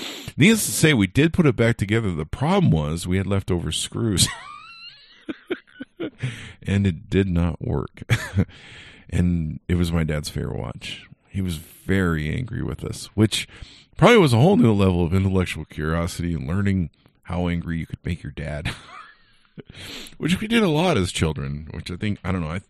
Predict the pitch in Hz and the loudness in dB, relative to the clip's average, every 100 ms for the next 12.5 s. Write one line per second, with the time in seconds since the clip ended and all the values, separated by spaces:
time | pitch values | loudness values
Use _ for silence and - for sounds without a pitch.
0 | - 107 - 175 226 151 147 - - 113 | -4 -2 0 -2 0 0 -2 -6 -4 -4
1 | - 87 80 - 78 69 80 67 - 71 | -4 -6 -8 -10 -10 -8 -10 -10 -8 -8
2 | 71 - - - - - - - - - | -10 -18 -20 -20 -18 -16 -16 -18 0 2
3 | 135 - _ _ _ _ _ - - _ | 2 0 _ _ _ _ _ -8 -8 _
4 | 165 226 254 127 - 80 76 90 92 - | 4 4 2 2 0 0 0 -4 -6 -14
5 | - _ - 95 90 85 85 85 92 - | -20 _ 2 6 6 6 6 4 -2 -4
6 | - 120 151 196 214 - - 117 113 101 | 0 2 2 2 0 -2 0 0 2 0
7 | - 82 - 90 85 85 - 90 190 220 | -2 -6 -2 0 2 0 0 0 0 -2
8 | - 110 120 - 82 76 65 - 95 107 | -4 -2 -2 -2 -4 -4 -6 -4 2 4
9 | 143 120 110 98 101 87 85 - - 80 | 4 2 2 0 -2 -2 -4 -4 -8 -8
10 | - - 78 78 64 - - - - - | -6 -4 -2 -2 -4 -8 -12 -18 -20 -20
11 | - - 127 151 123 113 92 - 85 80 | -4 2 2 2 0 -2 -2 0 -2 -2
12 | 69 85 101 98 | -2 0 4 4